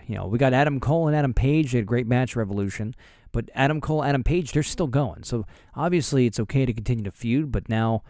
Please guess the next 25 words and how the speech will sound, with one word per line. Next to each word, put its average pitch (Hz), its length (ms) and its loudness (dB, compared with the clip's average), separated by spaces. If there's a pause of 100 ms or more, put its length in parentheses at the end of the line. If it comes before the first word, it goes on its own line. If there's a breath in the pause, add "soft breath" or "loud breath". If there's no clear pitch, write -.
(460)
it's 117 160 -6
gonna 123 180 0
be, 107 360 -2 (280)
you 117 120 0
know, 98 180 -6
st-, - 340 -6
I'm 143 220 4
hoping 208 300 4
that 147 120 0
the 131 60 0
Bucks, - 560 -2 (580)
you 143 140 0
know, 127 60 2
story-wise 120 1080 2
and 127 220 -6
kind 139 220 0
of, 120 60 -4
like, 107 200 0
good 131 300 0
feel-good 131 680 2
moment, 117 520 -2
I'm 127 140 -2
hoping 151 640 2
the 113 100 -4
Bucks 107 760 -2